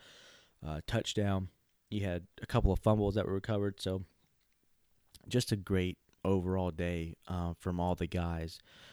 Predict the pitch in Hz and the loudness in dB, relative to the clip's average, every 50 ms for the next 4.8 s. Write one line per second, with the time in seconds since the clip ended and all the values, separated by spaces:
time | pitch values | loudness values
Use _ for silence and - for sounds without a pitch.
0 | - - _ _ - - 65 78 90 90 - 98 92 - - - 92 87 85 85 | -20 -20 _ _ -16 -12 -8 -8 -8 -6 -6 -6 -8 -6 -4 -2 0 2 2 2
1 | 85 80 80 82 80 78 - - _ - 85 82 - _ _ - - - - - | 0 -2 -2 -2 -2 -2 -4 -6 _ -8 -8 -8 -8 _ _ -20 -20 -20 -20 -20
2 | - - - - - - - - 131 - 143 120 120 101 104 - - - 104 95 | -20 -20 -20 -20 -20 -10 -8 -6 -2 0 0 2 4 4 2 2 2 0 2 2
3 | 95 90 87 90 80 - - - - - - 92 95 95 95 92 92 92 92 90 | 2 2 0 0 -2 -2 -4 -4 -4 -4 -2 2 4 4 6 6 4 4 2 0
4 | - 92 87 85 85 - - - - 87 87 87 90 - 87 | -2 -2 -4 -4 -4 -6 -6 -2 0 2 2 4 2 0 -2